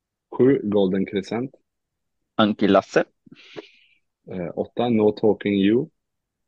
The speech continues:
Speaker 2: <laughs> Fantastiskt namn. Eh, Tobin Kronos.
Speaker 1: <laughs> Nio, Oce-, Ocean.
Speaker 2: Eh, Friction.
Speaker 1: Ocean.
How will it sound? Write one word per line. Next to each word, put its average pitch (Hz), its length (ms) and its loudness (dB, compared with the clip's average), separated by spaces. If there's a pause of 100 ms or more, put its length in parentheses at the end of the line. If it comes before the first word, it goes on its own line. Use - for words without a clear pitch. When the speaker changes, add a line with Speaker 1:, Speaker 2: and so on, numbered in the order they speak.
(180)
Speaker 2:
<laughs> - 800 -8
Fantastiskt - 560 0
namn. 101 220 0 (440)
Eh, 101 400 8 (180)
Tobin 120 320 4
Kronos. 131 440 2 (480)
Speaker 1:
<laughs> - 500 -20
Nio, 104 460 2 (180)
Oce-, 104 800 -2 (100)
Ocean. 101 800 0 (1600)
Speaker 2:
Eh, 90 680 -2
Friction. 107 540 2
Speaker 1:
Ocean. 156 120 -6